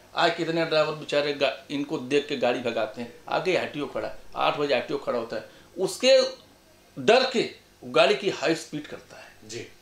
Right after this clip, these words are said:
Speaker 1: एक्सीडेंट के
Speaker 2: इससे
Speaker 1: बहुत
Speaker 2: एक्सीडेंट होने के खतरा है।
Speaker 1: पूरे हैं।
Speaker 2: वो, अ, और भी बहुत सारी
Speaker 1: किसी का
Speaker 2: कंपनियां
Speaker 1: हंसता खेलता परिवार उजड़ गया।
Speaker 2: जी।
Speaker 1: एक अधिकारी के चलते, डर के चलते, तो हम सरकार से मांग करते हैं कि परिवहन विभाग को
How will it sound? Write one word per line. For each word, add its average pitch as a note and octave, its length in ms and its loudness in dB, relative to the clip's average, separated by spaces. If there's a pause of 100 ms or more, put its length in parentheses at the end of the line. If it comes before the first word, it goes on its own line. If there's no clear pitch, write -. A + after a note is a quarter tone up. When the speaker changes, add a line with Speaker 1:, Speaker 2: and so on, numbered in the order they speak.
(160)
Speaker 1:
एक्सीडेंट D#3 440 -4
के D3+ 60 -4
Speaker 2:
इससे E3+ 160 0
Speaker 1:
बहुत D3+ 120 4
Speaker 2:
एक्सीडेंट C#3 300 -4
होने A#2 200 -6
के A2+ 80 -10
खतरा G2+ 360 -8
है। G2 60 -4
Speaker 1:
पूरे F#3+ 180 8
हैं। C3 320 0
Speaker 2:
वो, B2 340 -6
अ, G#2 400 -8
और F#3 160 2
भी A#3 80 0
बहुत F3 240 -2
सारी F3+ 140 4
Speaker 1:
किसी C#4 200 4
का - 80 2
Speaker 2:
कंपनियां A#3+ 200 6
Speaker 1:
हंसता C4 180 4
खेलता B3 380 4
परिवार A#3+ 300 4
उजड़ C#4 200 2
गया। D4 140 -6 (360)
Speaker 2:
जी। - 160 -14 (200)
Speaker 1:
एक B3+ 180 6
अधिकारी A#3 480 4
के A3+ 180 4
चलते, G3 460 4
डर A#3+ 320 6
के A#3+ 200 4
चलते, A3 520 2
तो - 360 -6
हम A3 220 2
सरकार A3+ 460 2
से G#3+ 80 4
मांग F#3+ 220 -2
करते - 380 -2
हैं F#3+ 360 0
कि A3 140 4
परिवहन F3 540 2
विभाग D#3 360 2
को G3 480 2